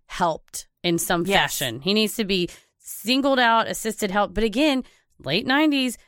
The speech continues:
Speaker 1: there
Speaker 2: Yeah.
Speaker 1: wasn't awareness about a ton of stuff going on. It was literally all the people from high school said, "He's a creep. He's a weirdo. We called him that weird albino kid 'cause he's real pale," and he was,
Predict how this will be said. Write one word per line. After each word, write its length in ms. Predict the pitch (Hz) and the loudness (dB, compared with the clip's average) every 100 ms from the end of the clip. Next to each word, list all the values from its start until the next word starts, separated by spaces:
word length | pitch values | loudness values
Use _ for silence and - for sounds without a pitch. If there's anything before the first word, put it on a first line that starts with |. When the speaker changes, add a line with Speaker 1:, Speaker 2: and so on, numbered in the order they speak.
| _ | _
Speaker 1:
there 140 | 180 | 0
Speaker 2:
Yeah. 100 | 170 156 | 2 2
Speaker 1:
wasn't 320 | 175 220 - | 2 0 0
awareness 500 | 196 190 202 262 254 | 0 2 2 2 -2
about 200 | 220 202 | -2 -2
a 60 | 180 | -2
ton 180 | - 190 | -4 -6
of 60 | 180 | -2
stuff 220 | 190 - | -6 -2
going 220 | 185 170 | -2 0
on. 260 | 165 214 240 | 2 0 0
It 160 | 196 190 | -2 2
was 280 | 233 220 - | 0 0 -4
literally 420 | 202 247 302 285 | 0 2 2 2
all 140 | 214 220 | 2 2
the 60 | |
people 300 | 233 240 226 | 0 -2 -2
from 160 | 214 208 | -2 0
high 100 | 196 | 0
school 260 | 185 202 175 | -2 -2 -2
said, 340 | 202 185 160 - _ - | 2 2 0 -6 _ 0
"He's 260 | 247 262 | 2 2
a 60 | 277 | -2
creep. 360 | - 226 190 | 0 -2 0
He's 220 | - 226 226 | -2 0 0
a 40 | |
weirdo. 440 | 220 220 214 185 170 | 0 2 2 2 2
We 100 | 185 | -2
called 260 | 208 208 | 0 0
him 120 | 214 220 | 2 0
that 180 | 208 | 0
weird 240 | 185 190 208 | 0 0 2
albino 440 | 196 185 202 196 | 0 2 0 0
kid 220 | 180 180 | -2 -4
'cause 140 | - 170 | -4 -4
he's 160 | 175 | -4
real 200 | 156 220 | 0 -2
pale," 420 | 214 196 208 208 185 | 0 0 2 2 2
and 140 | 175 | -2
he 140 | 185 | -2
was, 240 | 180 156 | -4 -6